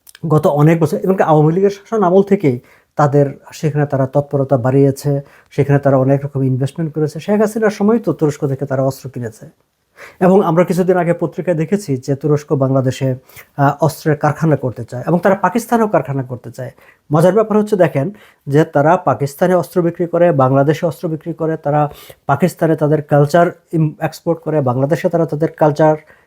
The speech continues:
এক্সপোর্ট করে। তাদের বেশ কয়েকটা সিরিজ বা বাংলাদেশে, আহ, আওয়ামী লীগের শাসন আমলেই, আহ, খুবই পপুলার হয়েছিল, যা বেশ কয়েকটা টেলিভিশনে তাদের নাটক চলতো। আবার তাদের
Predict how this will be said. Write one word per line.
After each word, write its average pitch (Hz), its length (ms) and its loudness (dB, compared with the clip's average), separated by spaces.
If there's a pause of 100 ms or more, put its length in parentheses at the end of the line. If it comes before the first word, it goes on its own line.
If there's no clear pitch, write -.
এক্সপোর্ট 156 380 -4
করে। 170 140 0
তাদের 170 240 0
বেশ 214 200 0
কয়েকটা 208 240 -2
সিরিজ 202 360 2
বা 175 260 4
বাংলাদেশে, 151 560 -2 (360)
আহ, 151 180 -2
আওয়ামী 147 240 4
লীগের 165 160 4
শাসন 175 320 -6
আমলেই, 127 360 -4 (160)
আহ, 131 180 -2
খুবই 226 380 2 (280)
পপুলার 185 400 4
হয়েছিল, 139 340 -2
যা 127 220 -2 (120)
বেশ 147 160 -4
কয়েকটা 147 220 -10
টেলিভিশনে 135 440 -2
তাদের 127 280 -4
নাটক 131 300 -4
চলতো। 185 340 0 (1500)
আবার 147 380 2 (220)
তাদের 135 300 -4